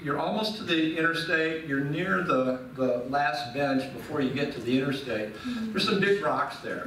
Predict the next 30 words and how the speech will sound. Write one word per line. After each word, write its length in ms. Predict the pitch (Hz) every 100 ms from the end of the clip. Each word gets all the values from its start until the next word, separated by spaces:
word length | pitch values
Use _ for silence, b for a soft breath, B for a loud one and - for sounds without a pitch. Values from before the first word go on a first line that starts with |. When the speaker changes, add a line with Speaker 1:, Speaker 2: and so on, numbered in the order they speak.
| -
Speaker 1:
big 200 | - 165
rocks 320 | 160 - -
sitting 180 | 185 -
on 120 | 160
the 60 | 156
side 280 | - 131 135
of 80 | 143
the 80 |
trail. 440 | - 101 98 131 - B B
And 180 | - 156
at 140 | 165
a 40 | 160
glance, 440 | - 202 214 -
you 100 | 139
think 240 | 156 156 139
that 100 | 135
they 80 |
were 80 | 131
big 280 | - 143 131
rocks 300 | 123 - -
of 100 | 120
granite. 380 | 123 123 117 - - B B
And 80 | 175
let 100 | 190
me 80 |
say, 260 | 185 175 151
too, 220 | 175 151
at 140 | 127 -
this 160 | -
point, 260 | - 135